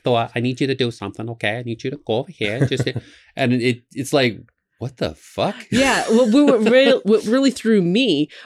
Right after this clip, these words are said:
Speaker 3: was the, the one dwarf that shows up, and she's got a southern accent, and
Speaker 1: Yeah.
Speaker 3: she talks like this the entire time.
Speaker 2: That's a little weird.
Speaker 1: Yeah.
Speaker 3: Yep.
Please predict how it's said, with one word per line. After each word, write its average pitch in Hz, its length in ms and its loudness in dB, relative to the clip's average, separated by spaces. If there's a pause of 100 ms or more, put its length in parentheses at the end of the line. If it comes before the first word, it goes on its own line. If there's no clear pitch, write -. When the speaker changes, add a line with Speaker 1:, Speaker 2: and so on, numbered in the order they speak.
(100)
Speaker 3:
was 185 480 2
the, 175 760 2
the 196 80 4
one 196 240 4
dwarf 240 380 2
that 170 240 0
shows 165 320 -2
up, 147 260 -2 (380)
and 190 100 0
she's 247 220 2
got 226 240 2
a 160 60 -2
southern 226 500 0
accent, 285 640 2
and - 40 -6
Speaker 1:
Yeah. 262 120 6
Speaker 3:
she 202 120 0
talks 262 460 0
like 233 300 0
this 311 320 0
the 196 220 4
entire 233 500 -2
time. 175 640 0
Speaker 2:
That's 104 320 -2
a 143 60 2
little 156 260 2
weird. 190 280 0
Speaker 1:
Yeah. 87 80 -6
Speaker 3:
Yep. 220 220 0